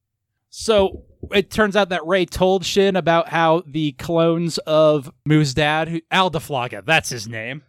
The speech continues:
were made to fund the Ultimate Coordinator project that created Kira Yamato.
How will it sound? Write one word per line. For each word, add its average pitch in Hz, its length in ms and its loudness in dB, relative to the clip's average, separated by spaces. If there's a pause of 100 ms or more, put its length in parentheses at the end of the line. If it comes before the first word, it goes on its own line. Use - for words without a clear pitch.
(200)
were 170 460 -2 (240)
made 156 380 0
to 139 440 -4 (180)
fund 160 480 -2
the 143 240 -4
Ultimate 147 340 -4
Coordinator 156 480 -2
project 156 420 -2
that 143 80 -2
created 147 300 0
Kira 147 220 -2
Yamato. 175 480 0